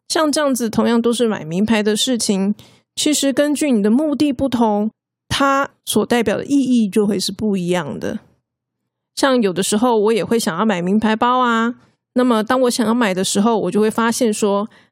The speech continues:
，“哎呀，原来我是有虚荣心的，这个东西并不是我的能力可以负荷的。”既然如此，虚荣心这个东西真的是我要的吗？它对我来说是重要的吗？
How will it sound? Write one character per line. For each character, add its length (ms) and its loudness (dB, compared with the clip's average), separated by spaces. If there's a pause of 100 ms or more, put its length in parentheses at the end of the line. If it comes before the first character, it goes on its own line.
，“哎 100 2
呀， 180 0
原 140 0
来 140 2
我 160 0
是 160 -2
有 120 2
虚 220 -2
荣 180 2
心 280 0
的， 240 -2 (360)
这 80 -10
个 80 2
东 200 2
西 240 -2
并 260 0
不 140 0
是 180 0
我 200 0
的 300 -2
能 220 0
力 140 0
可 160 0
以 80 -2
负 240 -2
荷 200 -2
的。” 200 -10 (960)
既 140 0
然 140 2
如 160 2
此， 240 -2
虚 200 -2
荣 180 2
心 220 0
这 80 0
个 80 2
东 180 2
西 140 -2
真 160 0
的 100 2
是 140 -2
我 180 0
要 260 0
的 120 0
吗？ 340 -2 (440)
它 140 0
对 140 2
我 120 2
来 120 0
说 140 0
是 120 -2
重 280 0
要 180 2
的 100 0
吗？ 400 -4